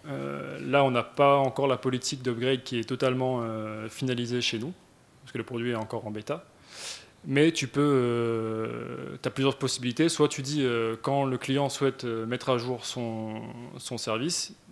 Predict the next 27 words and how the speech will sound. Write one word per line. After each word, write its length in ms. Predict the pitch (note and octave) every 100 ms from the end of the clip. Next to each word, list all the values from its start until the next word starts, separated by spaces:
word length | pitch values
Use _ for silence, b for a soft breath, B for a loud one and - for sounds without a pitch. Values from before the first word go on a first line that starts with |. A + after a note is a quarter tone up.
| - -
ça 140 | -
fait 120 | B2
une 100 | C3
indisponibilité 560 | C3 A#2+ - C3+ C3 C#3
de 60 | C3
service 280 | B2+ C3+
pendant 220 | - B2 B2+
X 180 | A#2+ A#2+
temps 160 | - D3
et 60 |
ça 120 | C3 B2
se 140 | -
met 60 | G#2+
à 80 |
jour. 180 | G#2 D#3 - B B B B
Ou 120 | E3+
tu 140 | E3+ E3
peux 100 | D3+
aussi 280 | C#3+ - D#3+
profiter 680 | - D3+ D#3 - D#3 D3 D3+
des 200 | B2 B2
features, 540 | C#3 C3 D3+ C#3 B2
euh, 520 | B2 A#2+ B2 B2+ C#3 C3+
de 120 | A#2+
Kubernetes, 760 | A#2+ C3 A#2 A#2 - F3+ - -
notamment 400 | C3 A#2+ C3 C3
de, 360 | A#2 A2+ A2